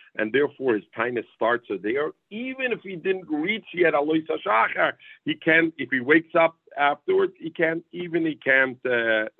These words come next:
he can't do. Okay. Zog the Gemara like this. So, Esvei Rava, Ochal V'Omad. It says, if so, he ate a Suda, he benched, V'Omad, and he stood up, Harei Ze Oichel, he can go back and eat.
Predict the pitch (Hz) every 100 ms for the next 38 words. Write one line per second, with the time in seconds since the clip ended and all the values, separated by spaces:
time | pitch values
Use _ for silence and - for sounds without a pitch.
0 | - 107 104 98 101 - 104 90 90 -
1 | - _ _ 151 - - _ - - _
2 | 101 147 156 135 113 107 101 92 82 73
3 | 62 _ 139 131 - _ _ _ - 135
4 | - 110 90 78 57 53 _ _ _ -
5 | 170 165 135 120 117 - 90 95 110 104
6 | 82 - _ - - _ - 180 - 147
7 | 131 127 - - - - 80 92 113 135
8 | 107 - 92 82 - - 101 104 85 101
9 | 107 - - - - - 120 156 147 120
10 | 113 - 117 107 98 110 _ 113 165 -
11 | 180 196 175 208 202 - 156 - 127 135
12 | 131 156 196 - 165 202 165 151 - _
13 | _ 147 170 202 262 -